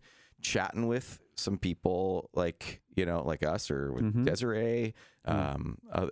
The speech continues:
Speaker 1: others at church, there's some folks too that are even part of that. Oh dear, I'm about to say some names, so I'm probably gonna forget somebody, so I'm scared, but I'm gonna do it anyways. But, you know, like, Ryan and Katie Hedges are really involved in that.
Speaker 2: Huh.
Speaker 1: Ryan Kennedy is really involved in that. Christy Slack,
Speaker 2: Mm-hmm.
Speaker 1: um,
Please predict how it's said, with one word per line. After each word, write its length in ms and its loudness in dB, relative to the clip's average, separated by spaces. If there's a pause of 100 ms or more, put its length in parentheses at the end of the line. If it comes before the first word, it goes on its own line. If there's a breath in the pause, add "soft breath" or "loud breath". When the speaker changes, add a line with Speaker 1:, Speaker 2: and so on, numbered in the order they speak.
(100)
Speaker 1:
others 300 0
at 100 -4
church, 340 0
there's 140 0
some 120 -4
folks 320 -2
too 300 0
that 100 0
are 100 -2
even 240 -2
part 280 -2
of 100 -2
that. 260 0 (480 soft breath)
Oh 140 0
dear, 220 -2
I'm 100 -2
about 160 -2
to 60 -16
say 120 -2
some 180 -4
names, 220 -2
so 80 0
I'm 80 -2
probably 180 -2
gonna 100 -4
forget 260 -6
somebody, 300 -2
so 140 -4
I'm 140 -4
scared, 340 -4
but 120 2
I'm 80 0
gonna 140 -2
do 100 -2
it 60 -4
anyways. 340 -2
But, 220 -2
you 80 0
know, 120 0
like, 180 -4
Ryan 280 -2
and 80 -4
Katie 260 -2
Hedges 480 0
are 60 -2
really 180 0
involved 400 -2
in 120 -2
that. 320 -2 (100)
Speaker 2:
Huh. 240 0
Speaker 1:
Ryan 220 -2
Kennedy 420 0
is 100 -2
really 180 0
involved 320 -2
in 100 -2
that. 240 -2
Christy 340 -4
Slack, 760 -4
Speaker 2:
Mm-hmm. 340 0
Speaker 1:
um, 400 -2